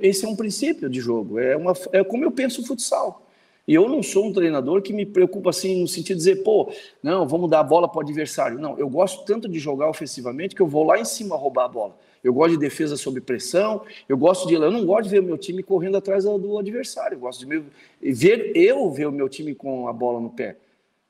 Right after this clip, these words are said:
Eu gosto disso, mas só que eu gosto tanto que eu vou buscar a bola, eu não vou ficar deixando eles com a bola. Então eu acho que isso, e os atletas que são convocados têm uma predisposição pra isso. E aí vem o porquê de algumas convocações,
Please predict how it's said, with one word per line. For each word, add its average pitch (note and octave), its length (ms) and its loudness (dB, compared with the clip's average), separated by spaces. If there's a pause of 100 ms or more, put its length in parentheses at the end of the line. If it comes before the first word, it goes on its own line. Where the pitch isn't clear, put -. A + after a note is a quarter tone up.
(160)
Eu G#2+ 140 -4
gosto C#3+ 320 0
disso, A3+ 380 -4
mas C#3 120 -4
só E3 120 2
que F3+ 100 0
eu F#3+ 80 4 (180)
gosto F#3 340 2
tanto G3+ 200 0
que - 60 -4
eu A#3+ 60 -2
vou B3 100 -2
buscar D4 300 -2
a F#4 40 -2
bola, D4+ 360 -2
eu A#2 60 -6
não B2+ 120 -8
vou F#3 100 0
ficar - 200 -2
deixando F3+ 440 -4
eles B2+ 300 -4
com - 140 -6
a A2+ 40 -4
bola. A2 280 -6 (260)
Então D#3 160 2
eu F3 80 4
acho F#3 120 0
que F#3 100 -4
isso, G#3+ 520 -4 (380)
e G3+ 400 8
os G#3 220 2
atletas D#3+ 340 0
que - 120 -10
são D3+ 240 -6
convocados F3+ 600 0
têm F#3+ 160 -2
uma G3+ 140 -4
predisposição G3 720 -4
pra C#3 140 -2
isso. A2 360 -6
E A2 80 -18
aí B2 120 -16
vem D3 340 -8
o G3 80 -14
porquê D#3 400 4
de D#3+ 60 4
algumas D#3 300 -2
convocações, G#3+ 880 -4